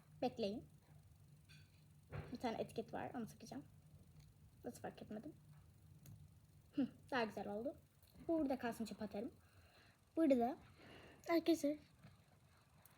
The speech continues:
şuna bakın. Turşunun tüyü. Hii, çok tatlı. Evet. Burada da böyle annemin bir tane ruju var. İğrenç çıkartmışım.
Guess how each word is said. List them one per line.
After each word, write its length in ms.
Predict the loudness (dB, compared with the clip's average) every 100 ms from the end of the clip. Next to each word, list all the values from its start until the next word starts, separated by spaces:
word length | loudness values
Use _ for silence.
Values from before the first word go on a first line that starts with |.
| -20 -20
şuna 580 | -20 -8 4 4 4 2
bakın. 380 | 0 0 -2 -2 -20 _ 4
Turşunun 560 | 12 12 12 12 12 8
tüyü. 360 | 4 6 6 4
Hii, 460 | -4 -8 -8 -10 -16 -20 -20 -4
çok 200 | 4 6
tatlı. 340 | 8 6 8 6 6 -16 -20 -20 -20 -20 -20 -20 -20 -12 -6
Evet. 220 | -4 -4 -8 -20 -20 -20 -20 -20 -20 -20 0
Burada 300 | 4 6 6
da 260 | 4 0 -4 -8 -20 -20 -20 -20 -20 -20 -20 -20 -20 -20 -20 _ 4
böyle 440 | 4 4 0 -2
annemin 680 | 0 2 2 0 0 -2 -4 -10
bir 80 | -4
tane 340 | 2 4 4
ruju 260 | 2 4 4
var. 180 | 2 -2 -6 -20 -20 -20 10
İğrenç 640 | 12 12 12 12 10 8 4
çıkartmışım. 920 | 2 2 4 2 2 -2 0 -2 -2